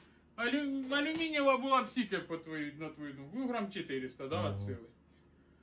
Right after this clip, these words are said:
Speaker 1: Кіло. Отак от. Сам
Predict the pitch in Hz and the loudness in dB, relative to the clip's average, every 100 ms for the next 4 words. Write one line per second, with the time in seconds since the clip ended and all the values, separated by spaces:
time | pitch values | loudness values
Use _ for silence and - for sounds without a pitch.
0 | - - - - - - - 254 - - | -20 -20 -20 -20 -20 -20 -8 -6 -4 -6
1 | - - - - - - - - - - | -12 -18 -20 -20 -20 -20 -20 -20 -20 -20
2 | - - - 208 143 107 - - - - | -20 -20 -4 0 0 -4 -12 -20 -20 -20
3 | _ - - - - - - - - - | _ -20 -20 -20 -20 -20 -20 -20 -20 -20
4 | - 185 185 175 165 151 - - - - | -6 -4 0 0 0 -4 -12 -18 -20 -20
5 | - - - - 302 311 | -20 -20 -12 4 4 4